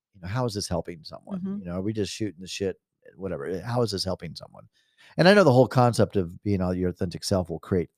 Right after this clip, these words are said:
Speaker 1: thoughts for people. Um, but I'm also like, "What's the application to me? What's the application? How do you apply it?" And it probably comes from being a pastor. You know, here's the thing, here's how to, here's how to accomplish the thing.
Speaker 2: Right.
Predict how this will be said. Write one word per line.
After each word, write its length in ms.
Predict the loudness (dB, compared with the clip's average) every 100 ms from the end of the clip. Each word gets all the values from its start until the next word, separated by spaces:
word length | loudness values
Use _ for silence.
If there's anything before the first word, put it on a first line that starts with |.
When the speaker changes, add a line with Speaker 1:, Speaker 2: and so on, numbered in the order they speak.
| _
Speaker 1:
thoughts 220 | -8 -8 -10
for 100 | -10
people. 400 | -10 -12 -14 -16 _ _ _ _ _ _ -2
Um, 380 | 0 0 -4 -6
but 100 | 2
I'm 100 | 4
also 280 | 6 4 2
like, 160 | 0 -4
"What's 160 | -6 -6
the 100 | -4
application 520 | -4 -4 -2 -2 -4
to 80 | -6
me? 80 | -6
What's 160 | -6 -6
the 100 | -6
application? 420 | -6 -6 -6 -4
How 120 | -4
do 60 | -2
you 80 | -4
apply 340 | -4 -6 -4
it?" 100 | -6
And 80 | -8
it 160 | -12 -8
probably 200 | -8 -6
comes 200 | -8 -6
from 140 | -6
being 160 | -6 -6
a 40 |
pastor. 540 | -6 -6 -6 -10 -12 -14 _ _ _ _
You 100 | -12
know, 120 | -10
here's 320 | -2 2 2 0
the 120 | -6
thing, 440 | -2 0 -2 -6
here's 280 | -2 -2 0
how 120 | -2
to, 140 | -2 -6
here's 240 | -2 0 2
how 80 | 0
to 100 | -2
accomplish 520 | -4 -6 -6 -8 -8
the 140 | -8 -6
thing. 260 | -6 -4
Speaker 2:
Right. 260 | -4 -6